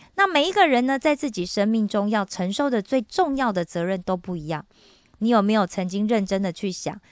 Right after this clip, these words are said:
自己在生命中要承受的最重的责任是什么呢？老实说哦，在写这个问题之前，我自己确实也没有想过，就会觉得，诶，这些责任不就是，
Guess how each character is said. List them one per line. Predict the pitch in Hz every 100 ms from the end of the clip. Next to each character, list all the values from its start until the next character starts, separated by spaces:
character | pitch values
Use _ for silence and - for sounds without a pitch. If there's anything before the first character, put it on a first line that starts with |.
| _ _
自 | -
己 | 254 180
在 | 240 233
生 | - 262
命 | 311 262
中 | 254 254
要 | 247 214
承 | - 208 185
受 | 233
的 | 202 180
最 | 240 214 -
重 | - 359 214
的 | 185
责 | 175 165
任 | 160 185
是 | 185
什 | 175 156
么 | 147
呢？ | 147 147 - _ _ _ -
老 | 196 214
实 | - 233 226
说 | 262 262
哦， | 226 208 - _
在 | - 262
写 | 226
这 | 185
个 | 240
问 | 226 233
题 | 208 180
之 | 190
前， | 190 180 170
我 | 165
自 | 262
己 | 190
确 | 180 - 330
实 | 233 190
也 | 170
没 | 170
有 | 185
想 | 185 143
过， | 180 165 - - _
就 | 415
会 | 403
觉 | 294
得， | 277
诶， | 277
这 | 349 370
些 | 330
责 | 302 254
任 | 262
不 | 208
就 | 233
是， | 240 254 220